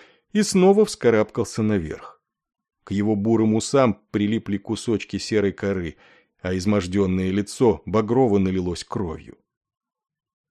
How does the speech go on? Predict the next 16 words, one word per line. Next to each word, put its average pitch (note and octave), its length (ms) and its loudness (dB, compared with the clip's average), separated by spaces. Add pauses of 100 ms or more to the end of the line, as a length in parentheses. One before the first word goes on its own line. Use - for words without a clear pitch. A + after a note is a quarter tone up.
(160)
"Ты A2+ 320 -6
всё B2+ 260 -2
же A2+ 280 -2
надел C3+ 460 2
бы C3 120 -2
форму", — F#2 560 0 (280)
доверительно G2 680 0
попросил G2+ 560 -2
он, B2+ 180 4 (300)
прежде C3+ 360 2
чем B2 220 2
окончательно G#2+ 760 0
спуститься C3 720 -4
и B2+ 220 -2
поспешно - 680 -4
исчезнуть. - 720 -12